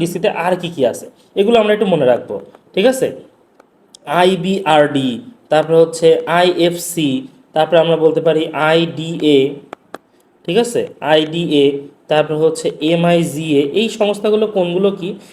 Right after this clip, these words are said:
এটা আমরা আসলে বিস্তারিত বুঝে ফেলবো আমরা নেক্সট ভিডিওতে। আমরা just আপাতত মানে দেখতে থাকি, মানে দেখতে দেখতে ম-, মনে মুখস্থ করতে থাকি এইটা। আই, হ্যাঁ, সিএসআইডি, আইসিএসআইডি হয় এবং হচ্ছে ডাব্লিউআরআই। তো এই জিনিসগুলো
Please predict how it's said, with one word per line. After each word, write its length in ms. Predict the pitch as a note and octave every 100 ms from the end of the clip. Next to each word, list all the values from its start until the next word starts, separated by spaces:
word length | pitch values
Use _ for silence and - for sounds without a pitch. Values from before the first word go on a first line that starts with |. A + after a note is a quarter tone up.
| _ E3
এটা 100 | F#3+
আমরা 100 | G3
আসলে 180 | F#3 G#3
বিস্তারিত 380 | E3+ E3 F3 E3
বুঝে 280 | D3 D3+ E3+
ফেলবো 240 | E3+ A#2 G3+ D4 - _ -
আমরা 140 | D3+ D#3
নেক্সট 180 | D#3+ C#3
ভিডিওতে। 260 | E3 D#3+ G#3 C#4
আমরা 140 | F3+ G3
just 160 | A#3 A3+
আপাতত 300 | G3+ A3 G#3 B3+ B3+ - - -
মানে 160 | E3+ G3 G3 E3+ C3+ D3
দেখতে 200 | C4 C4+ F3+
থাকি, 180 | C3 - B2+
মানে 120 | E3+ F#3 C#3+ D#3+
দেখতে 200 | E3 A3
দেখতে 240 | A#3+ A#3+ D4
ম-, 300 | F#3+ F#3+ G3 G3+
মনে 140 | G#3 G3+
মুখস্থ 240 | G#3 G3+
করতে 240 | F#3 F3 D3
থাকি 200 | B2 C3
এইটা। 160 | C3 - - _ _ _ _ -
আই, 260 | F3 G3+ A#3+ C#4+ - - -
হ্যাঁ, 180 | C4 F#3+
সিএসআইডি, 920 | - G#3 G3+ E3+ F3 F#3 D#3+ C#3 C3+ D3 - C3
আইসিএসআইডি 640 | C#3+ C#3+ D3 C#3+ C#3 C#3 C#3
হয় 180 | B2+ C#3 - _ - C#3+
এবং 120 | C#3+ D3+
হচ্ছে 200 | D3+ F3+
ডাব্লিউআরআই। 1000 | F3 C3 C3 B2+ D3 C#3+ B2 G2+ F#2+ F2+ - _ _ _ _ _ _ G3
তো 60 | G3+
এই 200 | G#3 A#3+ D#3+
জিনিসগুলো 460 | D#3+ C3+ A#2 A2+